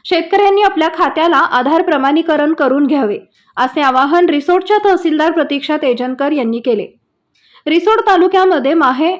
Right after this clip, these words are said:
नोव्हेंबर दोन हजार तेवीस या महिन्यामध्ये अवकाळी पाऊस होऊन शेती पिकाचं मोठ्या प्रमाणात नुकसान झाले होते. शासन निर्णयानुसार आपणाकडून अपलोडिंग करता अनुदान वाटपाच्या याद्या प्राप्त झाल्या असून,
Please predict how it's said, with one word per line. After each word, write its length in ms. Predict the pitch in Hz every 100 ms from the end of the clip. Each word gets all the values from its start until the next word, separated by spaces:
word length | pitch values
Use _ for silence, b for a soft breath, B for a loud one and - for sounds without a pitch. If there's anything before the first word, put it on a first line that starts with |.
| -
नोव्हेंबर 500 | 269 277 359 370 392
दोन 200 | 277 294
हजार 260 | 311 294 302
तेवीस 500 | 302 254 277 320 - _ _ _
या 160 | 294 330
महिन्यामध्ये 680 | 330 302 311 381 294 214 - - b b b _
अवकाळी 500 | 262 277 349 370 403 - _ _ _ _ _ _ _ - -
पाऊस 280 | 277 370 381
होऊन 200 | 339 359
शेती 300 | 370 277 330
पिकाचं 460 | 330 294 285 359
मोठ्या 240 | 320 269 302
प्रमाणात 400 | 277 262 277 311
नुकसान 440 | 269 240 277 269
झाले 220 | 294 277
होते. 280 | 233 220 165 - _ _ _ _
शासन 400 | - 311 311 415
निर्णयानुसार 640 | 415 359 339 359 330 330 349
आपणाकडून 680 | 254 269 294 311 330 359 339
अपलोडिंग 480 | 254 294 294 330 349
करता 380 | 349 269 269 302 -
अनुदान 360 | 262 262 285
वाटपाच्या 580 | 302 233 269 - 269 320
याद्या 340 | 320 240 233 269
प्राप्त 400 | 277 247 - 330
झाल्या 340 | 294 311 262
असून, 240 | 226 254